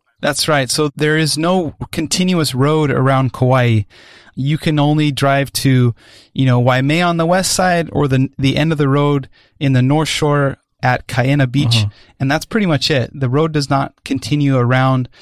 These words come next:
Speaker 1: So you can get views from the Na Pali coast at the end of the road on the north shore. Now, just really quick, in order for you to go past Hanalei, you need a voucher reservation.
Speaker 2: Gotcha.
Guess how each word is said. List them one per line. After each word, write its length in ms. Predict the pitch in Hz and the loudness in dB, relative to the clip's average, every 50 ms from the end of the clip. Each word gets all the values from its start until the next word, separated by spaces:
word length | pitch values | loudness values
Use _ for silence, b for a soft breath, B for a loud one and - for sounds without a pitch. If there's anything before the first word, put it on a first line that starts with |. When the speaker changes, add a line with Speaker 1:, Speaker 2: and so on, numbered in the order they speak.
| B B B B B | B B B B B
Speaker 1:
So 340 | B - - 147 139 135 135 | B -4 -2 0 2 2 2
you 240 | 131 135 147 190 208 | 0 0 -2 -2 -2
can 160 | - 240 226 | 0 -2 -2
get 120 | 208 226 175 | 0 0 -2
views 520 | 143 123 127 147 160 170 180 185 175 - | -2 -2 0 0 2 2 2 2 0 0
from 400 | - - 165 151 151 143 139 135 | -2 -2 -2 0 0 -2 -2 -2
the 140 | 135 139 135 | -2 0 0
Na 80 | 135 135 | 0 -2
Pali 400 | - - - 147 156 151 147 143 | -2 -2 0 0 2 0 0 -2
coast 560 | - - - 143 147 147 139 - - - - - b b b b b b b b b | -4 -2 -2 0 0 0 0 -2 -4 -6 -10 -16 b b b b b b b b b
at 160 | 139 151 - | -4 -4 -2
the 140 | - 156 139 - | -2 -2 -2 0
end 200 | 147 156 170 175 | 0 0 0 0
of 80 | 170 | 0
the 80 | 165 151 | 0 2
road 300 | 139 143 143 151 156 156 | 2 2 2 0 0 0
on 160 | - 143 147 139 | 0 0 2 2
the 60 | 135 | 2
north 260 | 131 131 131 143 156 - | 2 2 2 2 0 -2
shore. 400 | - - 143 143 156 185 214 - _ _ b b b b b b b b b | -2 0 0 2 2 0 -2 -6 _ _ b b b b b b b b b
Now, 280 | b 151 143 139 135 139 | b 0 2 2 2 0
just 280 | 135 123 185 170 - - | 0 -2 -2 -2 -2 0
really 200 | 190 196 185 165 | 0 0 0 -2
quick, 360 | - - - 175 165 - - _ _ _ _ _ _ - | -2 -2 -2 -2 -2 -4 -8 _ _ _ _ _ _ -6
in 300 | 170 160 160 156 156 165 | -4 -2 0 0 0 0
order 240 | 175 196 208 233 220 | 0 0 0 0 -2
for 180 | - - 208 | -2 -2 -2
you 420 | 180 160 151 151 165 170 170 170 165 | -2 -2 -2 -2 -2 0 0 -2 -2
to 280 | - - - - 151 139 | -4 -6 -2 -2 -2 0
go 240 | 123 131 151 143 - | 0 0 0 -2 -2
past 540 | - - - - 151 156 156 147 - - | -2 -4 -2 -2 0 0 -2 -2 -4 -6
Hanalei, 680 | - - - 147 139 127 117 117 120 123 135 156 185 - - b b b b b b b b | -4 -2 0 2 2 2 2 2 2 2 2 0 -4 -6 -10 b b b b b b b b
you 340 | b 139 151 156 160 156 151 | b 0 0 2 0 0 0
need 360 | 139 151 165 175 180 185 170 - | 0 0 0 0 0 0 -2 -2
a 260 | - 156 147 139 135 | 0 0 2 2 0
voucher 580 | 127 120 135 127 135 151 - - - 165 156 147 | 0 0 0 0 0 0 -2 -2 0 0 0 2
reservation. 720 | 131 135 139 131 131 123 117 123 123 127 - - - 123 | 2 0 0 0 0 0 0 0 0 0 0 -2 -4 -4
Speaker 2:
Gotcha. 360 | 123 110 110 - - - - | -4 -4 -6 -6 -8 -10 -10